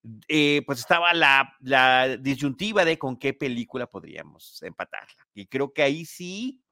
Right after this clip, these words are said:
eh, el, el, la temática, el estilo narrativo, el estilo visual,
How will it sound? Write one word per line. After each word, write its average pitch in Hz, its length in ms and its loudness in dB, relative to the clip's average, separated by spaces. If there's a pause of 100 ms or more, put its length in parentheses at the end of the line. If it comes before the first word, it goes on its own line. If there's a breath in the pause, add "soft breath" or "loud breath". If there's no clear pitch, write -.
(800 soft breath)
eh, 143 300 0
el, 143 300 -2
el, 143 160 -4
la 139 200 -4
temática, 156 960 -2 (360)
el 127 180 -2
estilo 139 1200 -4
narrativo, 147 800 -6
el 120 80 -6
estilo 131 380 -10
visual, 151 760 0